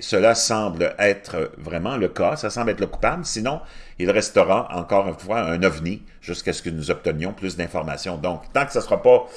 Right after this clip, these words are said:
identifié, ça reste un ovni, hein, un objet volant non identifié. En passant, la pluie de météores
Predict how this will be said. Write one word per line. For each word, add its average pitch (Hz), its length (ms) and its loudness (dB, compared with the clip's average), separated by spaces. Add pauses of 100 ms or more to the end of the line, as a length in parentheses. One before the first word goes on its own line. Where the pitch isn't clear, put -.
(800)
identifié, 98 520 0
ça 151 120 2
reste 139 220 2
un 117 100 6
ovni, 98 320 2
hein, 82 60 -2
un 85 160 -2
objet 87 420 -2
volant 85 380 4 (100)
non 101 240 0
identifié. 143 640 0
En 113 140 2
passant, 143 480 4 (440)
la 76 120 -2
pluie 147 220 -4
de 117 60 -6
météores 110 840 4